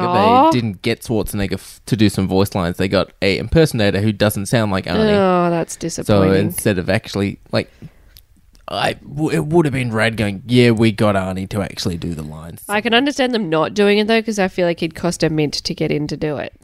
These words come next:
Speaker 2: He'd cost a, he'd cost a fair amount, fair enough, but it just
Speaker 1: Or
Speaker 2: doesn't sound
Speaker 1: No, just
Speaker 2: right.
Speaker 1: get a better impersonator.
Speaker 2: Yeah, all that
Speaker 1: Up,
Speaker 2: too.
Speaker 1: up your game.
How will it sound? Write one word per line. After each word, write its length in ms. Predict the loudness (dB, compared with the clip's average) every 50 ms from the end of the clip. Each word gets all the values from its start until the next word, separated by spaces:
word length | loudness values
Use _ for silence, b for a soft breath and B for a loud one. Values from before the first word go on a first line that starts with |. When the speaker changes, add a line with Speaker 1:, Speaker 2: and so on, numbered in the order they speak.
| -10 -2
Speaker 2:
He'd 180 | -2 -2 -2 0
cost 260 | -2 -2 -2 0 -2
a, 80 | -2 -2
he'd 240 | 0 0 -2 -2 -4
cost 300 | -2 0 0 0 0 -2
a 40 | -6
fair 360 | -6 0 2 4 6 6 6
amount, 360 | 6 4 4 2 2 0 -4
fair 320 | -10 -2 0 2 4 4 4
enough, 340 | 4 2 0 -2 -4 -8 _
but 240 | 4 4 4 4 0 _ b b b b b b b b b b b b _ _ _ _ _ _
it 180 | 0 0 0 0
just 320 | 0 2 2 2 0 -4 -8 _ 0
Speaker 1:
Or 80 | 2 4
Speaker 2:
doesn't 300 | 4 4 2 2 -2 -8
sound 560 | -14 -16 -14 -6 -4 -2 -2 -2 -2 -2 -2
Speaker 1:
No, 140 | 0 0 0
just 160 | 0 0 -2
Speaker 2:
right. 160 | 0 2 2 4
Speaker 1:
get 20 |
a 80 | 2 2
better 300 | 2 0 2 2 2 2
impersonator. 800 | 2 0 0 0 0 0 -2 -6 -6 -6 -4 -2 -2 -4 -4 b b b b b b b b -20
Speaker 2:
Yeah, 380 | -18 -14 -10 -10 -10 -8 -10 -10
all 160 | -10 -10 -10
that 100 | -8 -2 0
Speaker 1:
Up, 180 | 0 0 0
Speaker 2:
too. 60 | -2
Speaker 1:
up 180 | -4 -4 -4 -2
your 140 | -4 -4 -2
game. 380 | -2 -2 -4 -4 -4 -8 -10